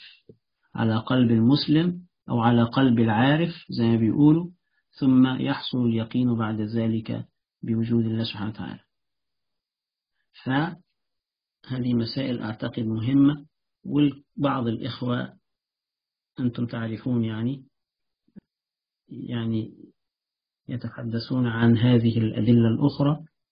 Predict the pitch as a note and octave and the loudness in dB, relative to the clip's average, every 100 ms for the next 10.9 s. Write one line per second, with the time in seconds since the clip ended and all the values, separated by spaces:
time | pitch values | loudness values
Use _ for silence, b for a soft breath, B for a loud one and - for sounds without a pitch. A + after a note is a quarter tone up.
0 | _ _ _ A#2+ A#2+ A#2 A#2+ C3+ B2 A#2+ | _ _ _ 2 4 6 4 4 4 2
1 | A#2+ A2+ A2+ A2+ A2+ A2+ B2 B2 A#2 A2+ | 4 2 2 -2 0 2 2 0 -2 -6
2 | A2 D#3+ E3 D3 C3+ B2+ A#2 A2+ A2+ C3+ | -4 -2 2 2 2 0 -2 -2 -2 -4
3 | D#3 _ _ _ _ _ _ _ _ _ | -6 _ _ _ _ _ _ _ _ _
4 | _ _ _ C3+ C#3 C#3 B2 B2 A#2 A#2 | _ _ _ 0 2 2 2 2 2 2
5 | B2+ C#3+ C3 A#2+ B2+ B2+ B2+ C3 C#3 B2 | 2 0 0 0 -2 -2 2 4 4 4
6 | A2+ A#2 C#3 D3 B2 B2 B2 A2+ B2 A#2 | 2 2 -2 -2 -4 -2 -2 -4 -2 -2
7 | A2+ A2+ G#2+ - - - G#2+ - G#2+ G#2 | -2 -4 -6 -12 -18 -14 -14 -12 -14 -10
8 | A2 A2 A2 A2+ - D#3 F#3+ A#3+ _ _ | -6 -6 -6 -8 -10 -8 -8 -12 _ _
9 | _ _ - A#2+ A#2+ A#2+ A#2 A2+ B2 C#3+ | _ _ -8 -8 -2 -2 0 -2 0 0
10 | C3 B2 D3+ C#3 A#2 A#2 A#2+ A#2 C#3+ | -2 -2 0 0 -2 -6 -2 2 2